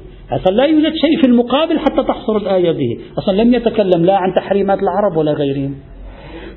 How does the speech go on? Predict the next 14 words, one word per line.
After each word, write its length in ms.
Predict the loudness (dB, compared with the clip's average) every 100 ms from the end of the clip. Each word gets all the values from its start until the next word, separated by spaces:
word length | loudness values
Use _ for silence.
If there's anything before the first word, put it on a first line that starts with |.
| 0
فقط 240 | 2 2 0
قال، 480 | 0 2 2 -2 -6 -12 -18 -20 -6 2
وجه 440 | 2 4 0 0
خطابه 560 | -2 0 2 2 2 2
إلى 160 | 2
الناس، 480 | 2 2 2 2 0 -4 -16 -10 -2
قال: 360 | 0 2 2
"أيها 380 | 2 2 2 2
الناس، 320 | 2 2 0
كلوا 380 | 2 4 4 2
من 120 | 2
طيبات 460 | 0 0 0 -2 -2
ما 140 | -4
رزقناكم." 460 | -4 -4 -6 -10